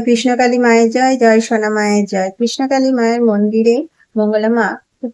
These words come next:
গুরুত্বপূর্ণ কয়েকটি কথা বলেছেন, তো সেইগুলি আমি এই ভিডিওতে আপনাদেরকে জানাবো। তাই ভিডিওটা কেউ স্কিপ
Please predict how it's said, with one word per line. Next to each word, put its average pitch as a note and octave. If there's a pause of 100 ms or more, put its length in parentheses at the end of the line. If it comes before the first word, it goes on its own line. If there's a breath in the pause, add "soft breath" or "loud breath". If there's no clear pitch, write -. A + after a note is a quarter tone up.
(100)
গুরুত্বপূর্ণ A#3
কয়েকটি A3
কথা A3+
বলেছেন, F#3+
তো G#3
সেইগুলি A#3
আমি B3
এই A#3+
ভিডিওতে A3
আপনাদেরকে G#3+
জানাবো। G#3+
তাই B3
ভিডিওটা A3
কেউ C4
স্কিপ B3+